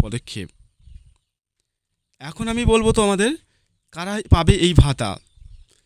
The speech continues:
এই নতুন প্রকল্পের আওতায় ভাতা পেতে হলে পুরুষদের কিছু নির্দিষ্ট শর্ত পূরণ করতে হবে, যদিও এখনও সেই শর্তগুলি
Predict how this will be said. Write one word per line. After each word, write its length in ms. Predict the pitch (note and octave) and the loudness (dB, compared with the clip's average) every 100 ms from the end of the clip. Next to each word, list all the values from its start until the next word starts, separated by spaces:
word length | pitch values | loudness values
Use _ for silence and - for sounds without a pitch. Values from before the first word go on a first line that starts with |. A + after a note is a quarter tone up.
| _ _ _ - | _ _ _ -16
এই 100 | F#3+ F#3+ | -8 -4
নতুন 180 | - A#3 | -4 -4
প্রকল্পের 480 | A#3 A3+ A3 - - C#3+ | -4 -4 2 2 2 -2
আওতায় 320 | E3 G3 G3+ D3+ | -2 -2 2 2
ভাতা 200 | D#3 - G3+ | 2 0 0
পেতে 180 | G3 G3 | 0 0
হলে 200 | F#3 F3+ C#4+ - _ _ _ _ - | 2 0 -4 -10 _ _ _ _ -8
পুরুষদের 380 | F3+ G#3+ - G3 | 0 0 0 -2
কিছু 140 | F#3+ F3+ | 0 0
নির্দিষ্ট 360 | E3 D#3+ G3 G#3 - | 0 0 0 2 2
শর্ত 240 | G3 G3 F3+ | 2 0 -2
পূরণ 180 | D3+ D3 | 0 0
করতে 320 | C#3 B2+ - A#2 | -4 -8 -8 -12
হবে, 280 | A2 A2 A2+ - _ _ _ _ _ - | -8 -8 -10 -18 _ _ _ _ _ -14
যদিও 360 | B2 F3 G#3+ A3+ G3 | -6 -6 -4 -4 -4
এখনও 220 | A3 A3 | -6 -4
সেই 120 | A3 - | -2 -2
শর্তগুলি 480 | A#3 - G#3 G3 | -2 -6 -10 -10